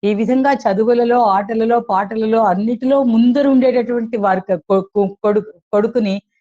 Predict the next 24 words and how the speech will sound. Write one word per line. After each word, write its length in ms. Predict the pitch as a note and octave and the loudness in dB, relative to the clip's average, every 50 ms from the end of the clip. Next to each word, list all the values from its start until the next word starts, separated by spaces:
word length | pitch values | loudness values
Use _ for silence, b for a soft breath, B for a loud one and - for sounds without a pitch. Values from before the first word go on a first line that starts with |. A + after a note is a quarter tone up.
| _ - | _ -6
ఎవరు 280 | - F#3 F3+ G3 A3+ B3 | -4 -2 0 0 0 0
కూడా 260 | A#3+ A#3 B3 A3+ A#3 | 0 0 0 0 2
ఏ 180 | A#3 G#3+ G3 G3+ | 2 2 2 2
మాట 300 | G#3+ G#3+ G#3+ G#3+ G3+ A#3 | 0 0 -2 0 0 0
అనవలసిన 480 | A3 G3+ F#3+ F#3+ G#3+ A3 G#3 - A3 | -2 0 0 -2 -2 -4 -4 -4 -4
అవసరం 480 | F#3+ E3+ F3 F#3 - - G#3 A3 G#3+ F#3+ | -4 -4 -4 -6 -8 -8 -8 -8 -8 -8
రాదు. 520 | E3 E3+ E3 F3 F#3 E3 E3+ E3 E3 E3+ - _ _ _ _ - | -6 -4 -2 -2 -2 -2 -2 -2 -4 -4 -6 _ _ _ _ -6
అలాగే 340 | D3+ D#3+ F3+ G3+ G#3 G#3 A#3+ | -4 -2 0 0 0 0 0
వీరి 180 | A#3 A#3 A3 F#3+ | 0 0 -2 -2
నాన్నగారు 440 | F#3+ F3+ E3+ F3+ F#3+ G3 G#3+ G#3+ G#3 | -2 -2 -2 -2 -2 -2 -2 -2 -2
కూడా 220 | G#3+ G3+ G#3 A3+ | -4 -6 -4 -2
ఎప్పుడు 420 | A#3 G#3 F3 - _ - A3+ A#3+ | -2 -2 -4 -4 _ -4 -2 0
వీరిని 260 | B3+ A#3 A#3 A3 A3 G3+ | 0 0 0 -2 -2 -4
ఒక్క 240 | D#3 - _ - | -4 -4 _ -6
మాట 300 | G3 F#3+ F3 F3 F#3 - | -4 -4 -4 -4 -6 -6
కూడా 260 | G#3 F#3+ G#3+ G3+ G#3+ G#3 | -10 -12 -10 -8 -6 -6
అనలేదు. 600 | F3+ D#3+ E3+ F#3 G3 F#3 E3+ D3 D#3 D#3 D#3+ - _ _ _ _ - F3 | -6 -4 -4 -2 0 0 0 -2 -2 -6 -6 -8 _ _ _ _ -6 -4
వారు 140 | F#3 E3+ | -2 0
అలాగనే 420 | E3 D#3 E3+ F3+ G3 G#3 A#3+ A#3+ A#3+ | 0 0 0 -2 0 -2 -2 -2 -2
పెరిగారు. 400 | A3+ A3 F3 D#3+ C#3+ D3 B2+ B2 _ _ _ _ _ _ _ - | -4 -4 -6 -6 -6 -8 -8 -10 _ _ _ _ _ _ _ -4
వీరు 180 | G#3+ B3 C4+ A#3 B3+ | -2 -2 -2 0 0
వారి 220 | A3+ G#3+ G#3+ G#3+ | 0 0 0 0
పద్నాలుగవ 600 | G#3+ G#3 F3+ - - A3 B3 C#4 D4+ D#4+ D4+ D#4+ D#4 | -2 -2 -4 -2 0 0 0 2 2 2 2 0 2
ఏట 540 | C#4 B3 A#3 C4 C4 - A#3 G#3 G3+ A3 | 2 2 0 0 0 0 0 0 0 0